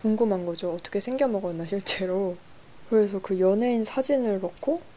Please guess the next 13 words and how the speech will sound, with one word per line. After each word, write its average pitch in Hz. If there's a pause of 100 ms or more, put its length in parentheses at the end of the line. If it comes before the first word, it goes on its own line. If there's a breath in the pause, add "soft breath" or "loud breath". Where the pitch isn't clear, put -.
(340)
소환을 247
하면은 185
그 175
형태 262
그대로 180 (460)
기어 214
나온다는 170
거잖아요. 165 (1080 loud breath)
징그럽네요, 180
약간. - (340 loud breath)
어, 214
아니면은 202 (460)
엄청나게 233